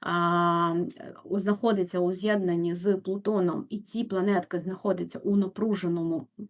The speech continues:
у напружених аспектах, да, чи,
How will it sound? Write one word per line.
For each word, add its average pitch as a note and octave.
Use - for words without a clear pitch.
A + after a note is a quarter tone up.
у A#3
напружених G3+
аспектах, -
да, B3+
чи, F3+